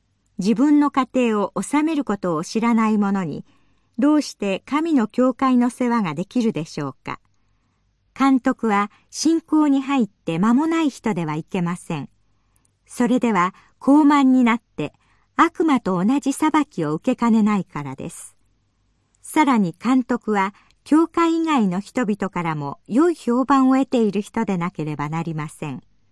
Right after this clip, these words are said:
そうでなければ、中傷され、悪魔の罠に陥りかねないからです。八節から十三節。同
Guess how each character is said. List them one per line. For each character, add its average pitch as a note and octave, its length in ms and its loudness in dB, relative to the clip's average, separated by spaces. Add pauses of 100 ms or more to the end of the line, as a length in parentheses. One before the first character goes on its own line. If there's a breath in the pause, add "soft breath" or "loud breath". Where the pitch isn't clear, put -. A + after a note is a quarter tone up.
(540)
そ D#4 240 0
う D4+ 60 2
で G#3 120 2
な G#3 140 0
け G3 140 -8
れ F3 100 -6
ば、 D#3+ 220 -2 (280 soft breath)
中 B3 280 0
傷 A3 260 -4
さ G#3 180 -6
れ、 F3+ 180 -6 (380)
悪 C#4+ 280 0
魔 B3 160 4
の F#3 120 0
罠 G#3 280 2
に D#3+ 260 -8
陥 D4 420 0
り C#4 140 2
か B3+ 140 -2
ね B3 120 4
な A3+ 140 2
い D3+ 80 -6
か - 180 -10
ら C#3 140 -8
で C3+ 140 -10
す。 - 260 -20 (3500)
八 C4 200 0
節 - 420 -4
か G3 140 -4
ら D3+ 180 -2
十 B3+ 260 2
三 G#3+ 320 -2
節。 - 500 -14 (2000)
同 G#3 100 4